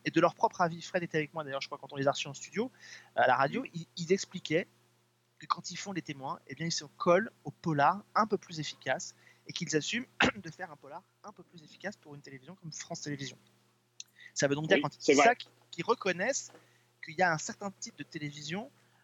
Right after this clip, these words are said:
Speaker 1: euh, qui est plus, euh, en tout cas, accessible pour un grand public sur France Télévisions. Enfin, ça, c'est vrai pour la première saison, parce que la deuxième saison a quand même nettement
Speaker 2: Et
Speaker 1: moins marché que, que la première.
Speaker 2: Et exactement. Et justement, pour la deuxième saison, ils ont été malgré tout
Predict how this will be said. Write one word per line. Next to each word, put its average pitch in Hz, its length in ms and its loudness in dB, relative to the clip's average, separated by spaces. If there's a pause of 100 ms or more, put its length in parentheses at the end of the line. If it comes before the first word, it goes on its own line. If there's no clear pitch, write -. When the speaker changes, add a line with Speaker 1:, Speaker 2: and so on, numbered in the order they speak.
(140)
Speaker 1:
euh, 139 180 4
qui - 180 0
est - 20 -2
plus, - 480 2
euh, 139 180 0
en 139 100 -6
tout - 100 -12
cas, 156 240 4
accessible 151 680 -4
pour 127 200 -10
un 131 40 -6
grand 135 180 -2
public 165 440 -6 (260)
sur - 220 -2
France 180 180 2
Télévisions. 156 400 0 (220)
Enfin, - 160 -2
ça, 190 100 -2
c'est 175 140 4
vrai 160 160 4
pour 151 100 0
la 131 60 4
première 139 200 -10
saison, 185 160 -6
parce 196 140 -12
que - 60 -18
la 127 80 -14
deuxième 147 220 -4
saison 147 240 -6
a 180 60 -2
quand 135 120 -12
même 170 180 0 (640)
nettement 151 300 0
Speaker 2:
Et 143 40 10
Speaker 1:
moins 139 100 10
marché 135 380 4
que, 135 200 -8
que - 140 -6
la 131 100 2
première. - 360 -16 (480)
Speaker 2:
Et 139 200 2
exactement. 156 520 2
Et 123 80 -8
justement, 139 380 0 (160)
pour 139 100 -8
la 123 80 -4
deuxième 123 300 -6
saison, 143 280 -10
ils 120 200 2
ont 131 100 0 (200)
été 170 420 10
malgré 135 460 2
tout 185 180 -10